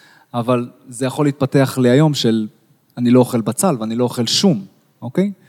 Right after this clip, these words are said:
שזה דברים שהם מאוד מאוד בריאים, אבל לי הם לא עושים טוב, אוקיי? הם לא עושים לי טוב, ברמה שגם היה לי מחלה של, היה לי כל הזמן אפטות בפה.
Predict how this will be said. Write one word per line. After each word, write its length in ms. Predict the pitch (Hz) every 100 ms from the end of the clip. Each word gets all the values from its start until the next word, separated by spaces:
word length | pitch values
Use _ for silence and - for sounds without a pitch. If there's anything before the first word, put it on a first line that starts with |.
| -
שזה 240 | - 120 123
דברים 240 | 120 127
שהם 160 | 127 113
מאוד 160 | 117
מאוד 240 | 117 117 113
בריאים, 380 | 110 156 139 101 - - -
אבל 180 | 127 110
לי 280 | 139 277 220 156 _ _ 131
הם 140 | 123
לא 80 | 190
עושים 320 | 190 - 170
טוב, 320 | - 208 - - _ _ _ 131
אוקיי? 180 | 196
הם 100 | 180
לא 60 | 147
עושים 300 | 151 - 160
לי 80 | 151
טוב, 200 | 202 143
ברמה 300 | 123 139 160
שגם 420 | - 147 135 131
היה 120 | 135
לי 140 | 156 147 _ _
מחלה 360 | 135 127 147 180
של, 260 | - 123 - _
היה 60 | 135
לי 60 | 147
כל 100 | 170
הזמן 160 | 151
אפטות 340 | 143 160 156 120
בפה. 220 | 110